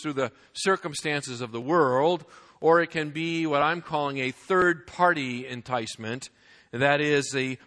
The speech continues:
provocation of a third party. So it can be internal, generated from within us. It can be external to us, or it can be, and I wanted to just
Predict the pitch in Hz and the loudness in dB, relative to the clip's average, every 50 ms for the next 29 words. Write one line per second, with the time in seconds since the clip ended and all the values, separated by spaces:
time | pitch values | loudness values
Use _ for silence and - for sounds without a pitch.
0 | _ - - 180 180 180 160 160 156 - - 196 196 202 - - - 127 117 127 | _ -4 4 6 6 6 6 4 -2 -2 0 0 0 2 0 -2 -2 -2 -2 -2
1 | 131 135 131 131 123 - - 156 151 139 - - - - 151 143 131 110 95 92 | -2 -2 -2 -2 -4 -2 0 0 0 0 -2 -4 -2 0 0 0 0 -2 -6 -12
2 | 87 80 _ _ _ _ _ _ _ _ _ _ - _ _ - 160 151 147 143 | -18 -20 _ _ _ _ _ _ _ _ _ _ -20 _ _ -4 0 0 0 0
3 | 143 - 165 160 156 147 151 147 151 170 185 214 233 190 - - 196 175 165 160 | 0 -2 -2 -2 0 0 -2 -2 -2 -2 -2 -2 -2 -2 -4 -2 0 0 2 2
4 | 165 165 170 156 - - - - - 160 165 160 160 160 160 147 143 - 151 139 | 2 2 0 -2 -6 -14 -18 -6 -2 0 0 2 2 2 2 0 -2 -4 -4 -2
5 | 139 143 143 170 175 165 147 143 147 - 151 135 - 139 131 135 139 151 170 175 | 0 0 2 2 2 2 0 0 -2 -4 -6 -6 -6 -6 -4 -2 -4 -2 2 2
6 | 196 - - - - - 170 147 147 143 139 131 - _ _ _ _ - 214 190 | 2 2 2 -4 -6 -4 -4 -2 -2 -2 -4 -6 -8 _ _ _ _ -6 0 2
7 | 160 139 135 139 - 160 151 147 147 147 143 - 160 151 147 147 151 156 151 151 | 4 4 4 2 0 0 0 2 2 0 -2 -4 -8 -8 -4 -2 -2 0 0 0
8 | 147 147 147 - - - _ _ _ _ _ _ _ 110 107 117 127 139 139 131 | -2 -2 -6 -10 -18 -20 _ _ _ _ _ _ _ -6 -4 -2 0 0 -2 -2
9 | 120 120 120 117 135 131 123 - - - | -4 -6 -6 -4 -4 -4 -4 -6 -8 -10